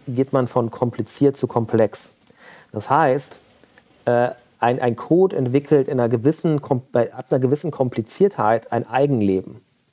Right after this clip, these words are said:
Und das ist, das klingt dann immer so spirituell, aber es ist wirklich so, dass man einfach nicht mehr, nicht mehr genau sagen kann, fast, ja, wo, wo, wo, wo passiert jetzt was? Ja, so, also in dem Moment ist so der Wechsel von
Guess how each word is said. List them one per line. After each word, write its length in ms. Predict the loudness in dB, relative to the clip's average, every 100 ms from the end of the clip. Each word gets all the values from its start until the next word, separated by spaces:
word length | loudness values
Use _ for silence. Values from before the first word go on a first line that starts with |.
| -2
Und 140 | 0
das 120 | 0
ist, 120 | 0
das 140 | 0 0
klingt 140 | 0
dann 80 | 2
immer 140 | 4
so 80 | 2
spirituell, 580 | 2 2 2 2 2 4
aber 120 | 4
es 100 | 0
ist 140 | 0 2
wirklich 340 | 2 2 -2 -10 -20 -20 0
so, 220 | 4 4
dass 160 | 2
man 100 | 0
einfach 260 | 0 0 0
nicht 180 | 0 2
mehr, 240 | 2 2 0
nicht 160 | -4 2
mehr 160 | 2
genau 260 | 2 4 2
sagen 380 | 4 2 2 0
kann, 400 | 0 0 0 -4
fast, 420 | -2 -2 -4 -10
ja, 280 | -2 -2 -2 -6 _ _ -2
wo, 280 | 2 2 0
wo, 480 | 0 2 4 2 -2 _ _ _ -4
wo, 220 | -2 -2 -2
wo 80 | -2
passiert 380 | 0 2 2 4
jetzt 180 | 2 2
was? 320 | 0 -2 -14 _ _ _ _ -10
Ja, 260 | -6 -4 -6 _
so, 180 | -2 -2
also 220 | 0 0
in 80 | 0 -2 -14
dem 180 | 2 4
Moment 300 | 4 2 0
ist 160 | -2 2
so 80 | 4
der 180 | 4
Wechsel 400 | 2 0 0 0
von 400 | 2 2 2 0